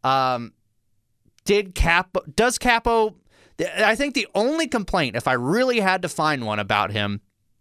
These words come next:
is sometimes the rebound control can be a little much. Uh, sometimes he, he doesn't really absorb shots like you want him to. Um, there was one goal where it clanked off his glove and he knew he was pissed about it. And,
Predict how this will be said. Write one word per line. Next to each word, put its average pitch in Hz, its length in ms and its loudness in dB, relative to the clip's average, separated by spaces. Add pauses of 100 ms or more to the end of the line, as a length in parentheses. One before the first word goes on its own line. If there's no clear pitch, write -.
(120)
is 160 380 0
sometimes 214 560 0
the 175 100 -2
rebound 156 420 0
control 135 460 0
can 127 200 -4
be 123 140 0
a 117 60 0
little 131 260 0
much. 156 420 -2 (560)
Uh, 131 200 2
sometimes 151 600 -2
he, 143 420 -2 (160)
he 143 140 -4
doesn't 180 340 0
really 180 220 2
absorb 139 500 0
shots 147 380 0
like 127 120 -4
you 123 120 0
want 127 220 2
him 135 100 -4
to. 143 320 0 (480)
Um, 117 520 0
there 139 140 0
was 135 160 0
one 135 260 0
goal 131 260 0
where 123 100 0
it - 80 -8
clanked 131 320 -2
off 120 160 0
his 113 120 -8
glove 120 340 0
and 117 60 0
he 113 40 0
knew 120 220 2
he 104 60 -2
was 98 180 -8
pissed - 320 -2
about 98 300 0
it. 107 120 0
And, 120 200 -2